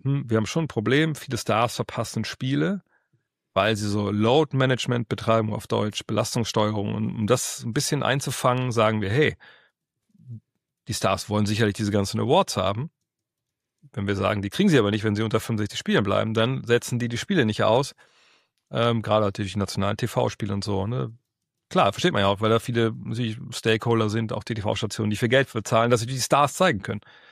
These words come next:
So. Aber diese Regel, muss man jetzt sagen, zumindest für meine Begriffe, dass viele Leute, die es anders sehen, erstmal greift sie gar nicht und sie ist fatal für Menschen, die dann vielleicht in ein paar Jahren mal zurückblicken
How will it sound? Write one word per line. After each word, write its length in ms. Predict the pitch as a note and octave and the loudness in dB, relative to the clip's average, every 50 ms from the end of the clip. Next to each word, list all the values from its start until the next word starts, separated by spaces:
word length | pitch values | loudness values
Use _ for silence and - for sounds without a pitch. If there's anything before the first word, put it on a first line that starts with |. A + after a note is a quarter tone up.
| - _ _ | -20 _ _
So. 220 | - - G#2 - - - - - _ _ _ _ _ _ _ | -4 -4 -4 -4 -6 -12 -20 -20 _ _ _ _ _ _ _
Aber 140 | _ G#2+ G#2+ | _ -6 -4
diese 160 | A#2+ A#2+ A#2+ | 0 2 4
Regel, 380 | A#2+ D#3+ E3+ C#3+ C#3+ D3 E3 - _ _ _ _ _ _ _ _ _ | 4 4 6 4 4 2 2 -4 _ _ _ _ _ _ _ _ _
muss 220 | _ C3+ B2+ - D3+ | _ -2 -2 0 2
man 120 | D#3 D#3 | 2 2
jetzt 120 | D3 G#2+ | 2 4
sagen, 280 | B2+ C#3+ C#3 G#2+ G2 G2 | 4 4 4 4 2 -2
zumindest 280 | - A2 G2+ F#2 - - | -2 -4 -4 -4 -4 -4
für 60 | A2+ | -2
meine 220 | G#2+ A2+ A#2+ G#2+ | 0 0 0 0
Begriffe, 320 | G#2+ G2+ A2+ A#2 - B2+ A2+ | 0 -2 -2 -2 -2 -4 -4
dass 160 | A2 - - | -4 -8 -12
viele 160 | - G#2+ A2 - _ - - | -14 -14 -16 -18 _ -2 0
Leute, 120 | A2 G2 | 0 0
die 80 | - G#2+ | 0 -2
es 100 | F#2+ B2 | -2 0
anders 200 | C#3 A#2+ G#2 - | 0 0 0 0
sehen, 280 | G#2+ F#2+ G#2 A#2 A#2+ - _ _ _ _ _ _ _ _ _ _ _ _ _ _ _ _ | -2 0 0 -2 -4 -6 _ _ _ _ _ _ _ _ _ _ _ _ _ _ _ _
erstmal 300 | C3 C3 - - B2 A#2 | 0 0 0 0 0 0
greift 380 | G2+ - A2 A2+ A#2+ - - - | 0 2 0 0 0 -2 -4 -4
sie 100 | C#3+ C3+ | -2 0
gar 200 | C3 B2 C3 D3 | 0 0 0 0
nicht 200 | F#3 F3+ - - _ _ _ _ _ _ _ _ _ _ _ _ _ | -2 -4 -6 -12 _ _ _ _ _ _ _ _ _ _ _ _ _
und 200 | - B2+ D3 D3 | 2 2 2 2
sie 100 | - C#3 | 0 -2
ist 140 | C3 B2 - | -2 -4 -6
fatal 840 | - - A2+ - - - A#2+ B2 C#3+ C#3+ A#2+ A#2 B2+ C#3 C#3+ D#3 - _ _ _ _ _ _ _ _ _ _ _ _ _ _ _ | -4 -4 -4 -4 -2 -2 0 2 2 2 2 0 0 -2 -6 -8 -12 _ _ _ _ _ _ _ _ _ _ _ _ _ _ _
für 640 | _ - - - - C#3 D3 D3+ D3+ D3 - C2+ - - _ _ _ _ _ _ - _ _ _ | _ -16 -10 -6 0 4 4 6 6 6 2 0 -2 -4 _ _ _ _ _ _ -20 _ _ _
Menschen, 500 | - B2+ C3+ B2 C3+ D3+ - - B2+ G#2+ | -8 -2 0 2 2 2 2 0 0 0
die 100 | B2 A#2 | 2 4
dann 140 | B2 A#2+ | 4 2
vielleicht 320 | - - B2 A#2+ A#2 - - | 4 4 2 2 2 2 -2
in 100 | A#2+ A#2 | -2 -2
ein 120 | A2+ A#2+ | -2 -2
paar 160 | - B2+ A2+ | 0 2 2
Jahren 320 | A2 A2+ B2+ D3+ D#3+ C3 G#2+ | 4 4 4 4 4 4 4
mal 180 | G#2 G#2+ G#2+ | 4 4 2
zurückblicken 720 | - - A2+ C#3 D3+ - - A2+ G#2 - - B2+ B2 C#3 | 2 2 0 0 0 2 2 2 2 2 2 0 -2 -2